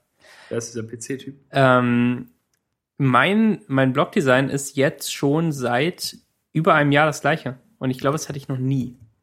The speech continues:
Speaker 1: Ja, mach da mal ein neues, damit du wieder bloggen kannst.
Speaker 2: Auf keinen Fall mach ich ein neues. Ich mag das immer noch total, was ich da hab.
Speaker 1: Aber Max?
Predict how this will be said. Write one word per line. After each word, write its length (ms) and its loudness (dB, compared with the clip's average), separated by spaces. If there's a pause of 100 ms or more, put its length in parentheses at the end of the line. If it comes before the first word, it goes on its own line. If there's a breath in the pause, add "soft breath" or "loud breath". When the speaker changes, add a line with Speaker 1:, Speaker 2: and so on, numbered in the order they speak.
(2750)
Speaker 1:
Ja, 100 2
mach 160 2
da 100 0
mal 220 4
ein 60 2
neues, 320 2
damit 220 0
du 80 -2
wieder 200 0
bloggen 360 -2
kannst. 520 -8
Speaker 2:
Auf 160 -6
keinen 300 2
Fall 180 2
mach 120 2
ich 60 0
ein 60 0
neues. 220 0
Ich 100 -4
mag 200 4
das 140 -4
immer 200 2
noch 160 -2
total, 480 -4
was 200 -10
ich 80 -20
da 140 -4
hab. 140 -8
Speaker 1:
Aber 160 -4
Max? 480 -6